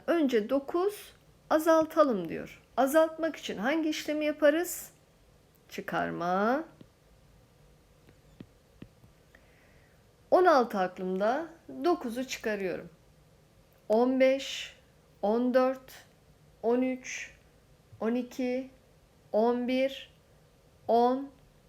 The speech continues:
dokuz, sekiz, yedi. Evet, yedi kaldı.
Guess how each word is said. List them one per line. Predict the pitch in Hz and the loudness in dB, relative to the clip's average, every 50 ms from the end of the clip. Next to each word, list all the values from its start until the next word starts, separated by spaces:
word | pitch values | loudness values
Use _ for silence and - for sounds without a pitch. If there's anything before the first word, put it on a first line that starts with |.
| _ _ _ _ _ _ _ _ _ - 190 185 | _ _ _ _ _ _ _ _ _ -8 -2 -2
dokuz, | 214 233 233 - - 262 254 262 262 - - - - - _ _ _ _ _ _ _ _ _ _ _ _ | 0 -2 -2 -2 -2 -2 -2 -4 -6 -12 -18 -20 -20 -20 _ _ _ _ _ _ _ _ _ _ _ _
sekiz, | - - - 226 220 220 - - 262 269 302 330 320 - - - - _ _ _ _ _ _ _ _ _ _ _ _ _ - | -16 -8 -4 -4 -4 -4 -4 -2 -2 -2 -2 -4 -6 -10 -18 -20 -20 _ _ _ _ _ _ _ _ _ _ _ _ _ -16
yedi. | - 226 233 247 240 226 - - - - - - - _ _ _ _ _ _ _ _ _ _ _ _ _ _ _ _ _ _ _ _ _ - - _ _ _ _ _ - - - - - _ _ _ _ - | -8 -2 2 2 2 2 2 -2 -10 -16 -18 -20 -20 _ _ _ _ _ _ _ _ _ _ _ _ _ _ _ _ _ _ _ _ _ -20 -20 _ _ _ _ _ -20 -20 -20 -20 -20 _ _ _ _ 0
Evet, | 247 233 185 - - - - | 0 0 0 -2 -8 -12 -12
yedi | - 175 175 202 233 | -10 -10 -8 -8 -6
kaldı. | - 285 277 277 277 269 277 294 311 | -2 0 0 2 2 0 -2 -4 -6